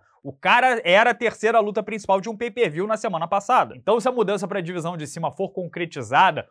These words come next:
ouvindo o apelo do corpo, como fez o compatriota Alex Poitin, o que sobra pro Michel? Possibilidade um. O ideal é aproveitar esse camp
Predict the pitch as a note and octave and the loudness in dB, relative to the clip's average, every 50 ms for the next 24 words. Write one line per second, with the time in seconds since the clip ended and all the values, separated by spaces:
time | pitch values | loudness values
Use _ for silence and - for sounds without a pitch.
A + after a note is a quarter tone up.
0 | _ _ - E3+ E3 D#3 B2+ A#2+ E3 A3 B3+ A#3+ G3 F3+ D#3 C3 - F3 G3 G#3+ | _ _ -4 -2 -2 -2 -2 -4 -4 -4 -4 0 4 4 4 4 2 0 -2 0
1 | G3 E3 D3 B2+ - - F3+ G3 F#3+ - D3+ - F3 F3 D#3+ - - - A3+ C#4 | 0 -2 -4 -4 0 2 2 2 2 0 -4 -6 -4 -6 -6 -6 -2 2 2 2
2 | D4+ A#3+ A3+ A#3 - G3+ G3+ - G#3 G3+ F#3 F3 D#3 D#3 D#3+ - E3+ D#3+ D#3+ D#3+ | 2 0 -6 -8 -10 -6 -2 -2 -2 -2 0 0 0 0 0 0 -2 -4 -4 -6
3 | - - - - - - - - A3 A#3 A#3 _ _ _ - A#3+ - - D4 - | -8 -6 -2 0 0 0 0 -2 -4 -4 -6 _ _ _ -18 -14 -10 -8 -10 -10
4 | - - - A3+ G#3+ G3 F3 F3+ D#3+ E3+ F3 E3+ E3+ D#3+ - - D3 B2 G2+ - | -8 -2 2 4 4 4 4 0 -2 -4 -8 -8 -8 -8 -4 -2 0 0 2 4
5 | G#3 B3 - A#3 A#3 F#3+ A3+ A3 A3 F3 F#3+ G#3 A3+ G3 F3+ A#3 - - A3 A#3 | 6 4 6 4 0 2 4 6 6 8 8 8 6 6 2 -2 -2 2 2 4
6 | A3 F#3 B2 - - C3+ D#3+ G#3 B3 A#3 G#3 - F3+ E3 E3+ F#3+ G#3 G3 F#3 F3 | 4 2 0 -4 -6 -4 -2 0 0 2 4 4 6 8 8 8 8 8 6 4
7 | F3 - F#3+ G3 F3+ F#3 F#3+ E3 - - D#3+ D#3+ E3+ E3+ E3 E3 E3 E3 - E3+ | 4 2 0 2 2 2 2 2 2 2 4 4 6 4 4 2 -2 -4 -8 -12
8 | - - D3+ D3 C#3+ | -10 -10 -12 -10 -8